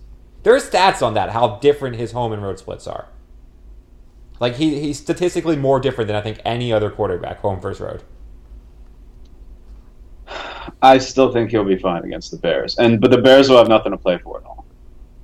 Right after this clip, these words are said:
Speaker 1: Like, I don't think he'll be terrible. I think he might, like, I think it's interesting, like, a twenty-point game and a thirty-five-point game. And, like, you get twenty, twenty-two from
Speaker 2: Listen,
Speaker 1: Drew Brees.
Speaker 2: he
Speaker 1: That's
Speaker 2: just,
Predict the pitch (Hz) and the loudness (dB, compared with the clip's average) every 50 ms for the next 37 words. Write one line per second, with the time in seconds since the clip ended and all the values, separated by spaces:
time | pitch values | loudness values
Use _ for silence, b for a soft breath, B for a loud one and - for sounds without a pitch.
0 | - - - - 160 160 - - - 240 302 349 - 277 254 214 208 196 143 120 | -20 -10 -4 -2 0 0 2 2 4 4 4 4 2 2 0 2 2 0 0 -2
1 | - - - 165 214 208 147 107 104 107 107 - - 160 156 139 - 147 143 139 | -4 -2 0 2 4 4 2 2 0 0 0 0 -4 -6 -8 -8 -10 -12 -8 -4
2 | 127 131 117 - - - 127 120 127 156 190 180 165 156 151 160 135 - - 147 | -4 -4 -4 -4 -4 -4 -4 -2 -2 -2 -2 -2 -2 -4 -4 -6 -8 -8 -10 -10
3 | 139 123 123 113 - - - - - 156 180 175 147 - 139 120 110 - 117 113 | -6 -6 -6 -6 -6 -8 -10 -6 -6 -4 -4 -4 -4 -4 -6 -6 -4 -4 -6 -4
4 | 107 101 98 - - 123 117 104 - 151 165 175 - - - - - - - - | -4 -6 -4 -4 -4 -4 -4 -2 0 2 2 2 0 -2 -10 -14 -14 -16 -16 -18
5 | - - - - - - - - 104 104 104 104 101 - - - - - - - | -18 -18 -20 -20 -20 -14 -10 -10 -8 -6 -6 -6 -8 -8 -12 -20 -20 -20 -20 -20
6 | - - - - 127 131 156 151 - - - 208 196 190 180 160 - 170 156 135 | -20 -20 -16 -12 -4 -2 -2 -2 -2 -2 0 0 2 2 2 0 -2 -2 -4 -2
7 | 127 - 208 208 196 180 107 107 101 90 104 101 98 98 87 - 123 113 - - | 0 0 0 2 2 0 0 0 -2 -2 -4 -4 -4 -4 -2 -2 -2 0 4 6
8 | 160 165 185 - - - | 6 6 6 4 0 -6